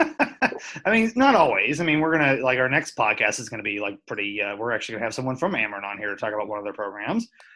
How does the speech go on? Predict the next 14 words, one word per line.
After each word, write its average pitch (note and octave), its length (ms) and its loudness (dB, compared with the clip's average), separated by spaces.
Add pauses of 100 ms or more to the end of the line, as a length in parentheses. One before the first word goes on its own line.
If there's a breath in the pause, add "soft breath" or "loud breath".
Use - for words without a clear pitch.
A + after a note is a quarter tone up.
(360 soft breath)
Um, D#3 560 4 (140)
so, F3 460 2 (100)
you F#3 140 2
know, E3 240 6
but F3 300 2
we, G3 240 0
well, G#3 160 0
we're A3+ 200 4
trying C4+ 200 4
to C#3+ 40 2
be, C#3 140 4
like, C3 240 2
honest B2+ 460 2
about, A2+ 320 0